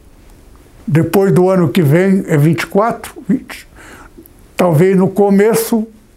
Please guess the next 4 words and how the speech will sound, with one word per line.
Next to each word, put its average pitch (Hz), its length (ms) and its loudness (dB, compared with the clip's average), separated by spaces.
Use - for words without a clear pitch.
do 170 220 -2
outro 185 380 0
ano, 226 300 0
ou 208 400 0